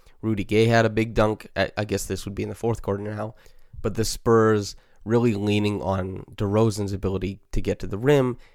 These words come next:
and his ability to get to the foul line in the third quarter to keep them afloat. And then once the fourth quarter started, the Raptors, that offense really dried up in this game, and they allowed that seventeen oh run to start. And that's,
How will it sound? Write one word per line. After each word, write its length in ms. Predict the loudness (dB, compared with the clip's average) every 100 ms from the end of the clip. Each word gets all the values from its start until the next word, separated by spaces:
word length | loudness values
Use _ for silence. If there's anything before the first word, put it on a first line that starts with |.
| _
and 140 | -4
his 120 | -2 -2
ability 400 | 0 0 -2 -4
to 100 | -4
get 180 | -4
to 80 | -4
the 60 | -6
foul 300 | 0 0 2
line 180 | 0 -4
in 80 |
the 60 | -8
third 260 | -6 -6 -2
quarter 260 | -2 -2
to 80 | -4
keep 240 | -6 -6
them 160 | -4 -8
afloat. 560 | -8 -2 0 0 -2 -8 -10 -18 _ -6
And 160 | 0
then 140 | 2 2
once 200 | 0 -2
the 80 | -6
fourth 260 | -6 -4
quarter 220 | 0 0
started, 460 | 0 -4 -4 -4 -10 -18 _ _ -8
the 80 | 0
Raptors, 560 | 4 4 2 -4 -2
that 240 | -2 -2 -4 _ _ -2
offense 580 | 2 2 0 -2 -2 -8
really 480 | -6 0 2 2 -2
dried 380 | -2 -2 -2
up 200 | -2 -4
in 100 | -4
this 180 | -6 -8
game, 580 | -6 -4 -4 -6 -8 -14 -20 -20 -18 -6
and 140 | 0 4
they 80 |
allowed 500 | 4 2 0 0 0
that 160 | -4 -6
seventeen 640 | -2 0 0 -2 -4 -2
oh 140 | -2 -4
run 320 | -2 -4 -4
to 160 | -8
start. 560 | -8 -8 -2 0 0 -2
And 160 | -4 -2
that's, 440 | -4 -4 -10 -12